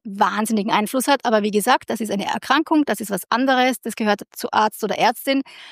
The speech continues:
Aber für die normalen, also für die, die es nicht familiär bedingt extrem hoch haben, scheint Milch und Milchfette, also auch fetter Käse, keinen großen Einfluss oder einen, einen hilfreichen Einfluss auf die Blutfette zu haben.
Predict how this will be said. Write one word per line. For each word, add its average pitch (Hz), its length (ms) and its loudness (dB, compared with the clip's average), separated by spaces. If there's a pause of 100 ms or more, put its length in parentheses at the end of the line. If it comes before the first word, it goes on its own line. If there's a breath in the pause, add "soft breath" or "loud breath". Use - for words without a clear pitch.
(120)
Aber 233 220 2
für 233 220 -2
die 208 220 0
normalen, 202 920 2
also 220 140 -2
für 208 100 -2
die, 233 160 -2
die 214 80 -4
es 202 180 -2
nicht 233 240 2
familiär 226 340 4
bedingt 220 420 -2 (120)
extrem 220 440 0
hoch 233 200 2
haben, 214 260 2
scheint 196 260 0
Milch 262 320 2
und 220 120 -2
Milchfette, 226 640 0 (300 loud breath)
also 208 200 -4
auch 196 140 0
fetter 226 280 -2
Käse, 202 440 2 (380 soft breath)
keinen 247 380 0 (120)
großen 262 460 0
Einfluss 262 380 2 (120)
oder 220 180 2
einen, 202 240 0
einen 214 200 2
hilfreichen 220 640 2
Einfluss 208 600 -2 (140)
auf 170 380 0
die 202 80 -6
Blutfette 185 400 -2
zu 196 200 -8
haben. - 220 -8